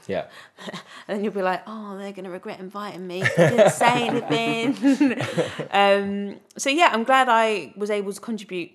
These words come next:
Speaker 1: Well,
Speaker 2: present
Speaker 1: and
Speaker 2: to
Speaker 1: that
Speaker 2: the whole thing.
Speaker 1: Well, and also that just was not the case as well. You contributed lots. It's been really good.
Speaker 2: But, um,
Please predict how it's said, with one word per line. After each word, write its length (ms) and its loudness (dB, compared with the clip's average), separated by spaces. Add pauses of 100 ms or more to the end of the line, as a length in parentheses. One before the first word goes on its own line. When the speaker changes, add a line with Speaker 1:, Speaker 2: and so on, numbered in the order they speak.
Speaker 1:
Well, 160 6
Speaker 2:
present 200 0
Speaker 1:
and 200 -10
Speaker 2:
to 60 -8
Speaker 1:
that 100 2
Speaker 2:
the 60 -4
whole 180 -4
thing. 260 -12
Speaker 1:
Well, 220 6
and 160 -4
also 260 -6
that 160 -6
just 180 -20
was 180 -8
not 180 -14
the 60 -18
case 300 -14
as 120 -16
well. 180 -8
You 100 -14
contributed 520 -12
lots. 260 -10
It's 100 -20
been 120 -18
really 180 -16
good. 260 -12 (340)
Speaker 2:
But, 180 0
um, 480 -2